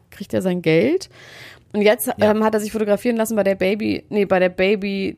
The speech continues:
Speaker 1: Gender Release Party von seinem Kind, es wird ein Junge, wie er eben so Rapperklamotten anhat und dann aber hohe Schuhe, also so Stiefeletten, aber auch nicht für Männer gemacht, sondern wirklich mit einem relativ dünnen Absatz, also wirklich so richtig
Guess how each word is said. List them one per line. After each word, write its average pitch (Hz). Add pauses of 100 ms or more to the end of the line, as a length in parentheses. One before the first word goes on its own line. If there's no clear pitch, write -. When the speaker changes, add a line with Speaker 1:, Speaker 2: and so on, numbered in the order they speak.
Speaker 1:
Gender 196
Release 196
Party 185
von 180
seinem 175
Kind, 285
es -
wird 202
ein 190
Junge, 247 (420)
wie 208
er 208 (300)
eben 220
so 190
Rapperklamotten 262
anhat 262
und 202
dann 190
aber 190 (340)
hohe 262
Schuhe, 185
also 165
so 180
Stiefeletten, 208
aber 151
auch 190
nicht 247
für 240
Männer 254
gemacht, 220
sondern 208
wirklich -
mit 233
einem 226
relativ 277 (120)
dünnen 285 (640)
Absatz, 285
also 220
wirklich 302
so 285
richtig 311